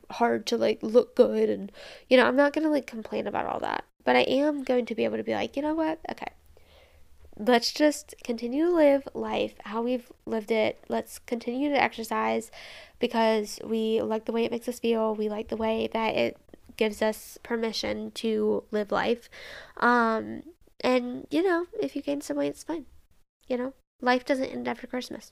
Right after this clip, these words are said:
You're not gonna die two pounds heavier than, you know, <laughs> it doesn't matter. Um, so anyway, I just want you to know that it's okay. And it's common. It's common for sometimes Christmas time being, like, a little bit like, "Uh,"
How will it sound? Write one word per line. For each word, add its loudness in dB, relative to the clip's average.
You're -6
not 0
gonna 0
die 0
two -4
pounds -6
heavier -4
than, -8
you -6
know, -8
<laughs> -8
it -12
doesn't 0
matter. 6
Um, 6
so -4
anyway, -2
I -20
just -10
want 0
you 0
to 0
know -2
that -4
it's -8
okay. -6
And 0
it's 0
common. -6
It's -2
common 0
for -4
sometimes -6
Christmas -6
time -4
being, -2
like, -2
a -2
little -4
bit -2
like, -4
"Uh," 2